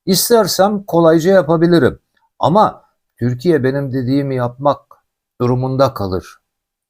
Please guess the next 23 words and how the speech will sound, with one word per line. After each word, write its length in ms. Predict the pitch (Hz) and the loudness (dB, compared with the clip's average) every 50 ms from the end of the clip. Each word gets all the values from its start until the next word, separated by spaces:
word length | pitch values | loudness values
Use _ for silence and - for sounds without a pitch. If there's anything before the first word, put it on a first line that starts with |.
| _ - | _ -2
O 100 | - 147 | 0 2
zaman 480 | 139 139 156 147 151 175 190 175 139 139 | 2 2 2 2 2 2 0 0 0 0
ben 220 | 151 151 147 139 | 0 0 0 0
de 140 | 156 165 160 | 0 0 0
F 120 | 156 139 | 0 -2
otuz 260 | 123 127 127 123 104 110 | -6 -6 -8 -10 -8 -8
beşleri 420 | 120 110 - - - 135 160 170 | -8 -8 -8 -6 -6 -4 -4 -2
serbest 520 | - - 143 131 123 143 165 143 - - | -2 0 0 0 0 0 -4 -4 -4 -4
bırakırım." 420 | 139 135 127 120 - 123 98 85 - _ _ _ _ _ _ _ _ | -2 -2 -2 -2 -2 -4 -6 -6 -6 _ _ _ _ _ _ _ _
Türkiye'den 520 | - 151 147 123 180 190 180 180 160 151 165 | -2 -2 0 2 2 2 4 2 2 2 2
ne 80 | 190 | 2
istedin 480 | 196 - - - 139 123 107 104 101 95 | 2 2 0 -2 -4 -4 -4 -4 -8 -6
Trump? 360 | - 135 135 110 - - _ _ _ _ _ _ _ _ _ _ _ _ _ _ _ _ _ _ _ | -4 -4 -4 -4 -6 -10 _ _ _ _ _ _ _ _ _ _ _ _ _ _ _ _ _ _ _
Türkiye'den 560 | - 117 - - 156 165 151 156 131 107 101 117 | -10 -8 -4 0 0 0 0 0 -4 -4 -2 0
ne 80 | 143 | 0
istedin? 480 | 170 156 - - - - 90 78 - - _ _ _ _ _ _ _ _ _ _ _ _ _ _ _ _ - | 0 0 0 -2 -8 -10 -12 -14 -14 -16 _ _ _ _ _ _ _ _ _ _ _ _ _ _ _ _ 2
Devam. 360 | 160 185 170 117 - - _ _ _ _ _ _ _ _ _ _ _ _ _ - | 2 2 2 0 -2 -8 _ _ _ _ _ _ _ _ _ _ _ _ _ 0
"Evet, 420 | 190 208 170 175 190 - - - _ _ | 2 2 2 2 -2 -4 -8 -20 _ _
bu 100 | - 151 | -4 -2
konuda 360 | 123 165 160 156 156 151 156 143 | 0 0 0 0 2 0 2 2
bir 60 | 156 | 2
anlaşma 480 | 156 156 160 165 160 - - 165 175 | 2 2 0 0 0 -2 -2 0 2
yapabiliriz. 760 | 175 170 156 151 175 175 170 196 208 196 151 120 - - - | 2 2 2 2 2 2 2 2 2 4 2 2 -2 -4 -10